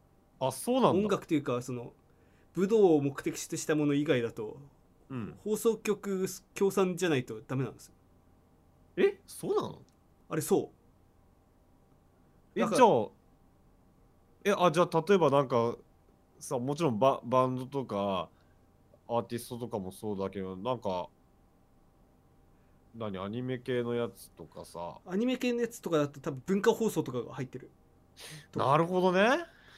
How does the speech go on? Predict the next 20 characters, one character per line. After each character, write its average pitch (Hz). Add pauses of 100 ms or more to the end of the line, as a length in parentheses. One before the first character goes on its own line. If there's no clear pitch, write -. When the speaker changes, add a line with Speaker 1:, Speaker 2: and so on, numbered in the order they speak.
(280)
Speaker 2:
だ 202
か 185
ら、 147
あ -
の、 139 (380)
音 214
楽 226
の 190
話 185
な 147
く 160
な 160
っ 151
ち 151
ゃ 135
う -
ん 120
だ 117
け 113
ど、 110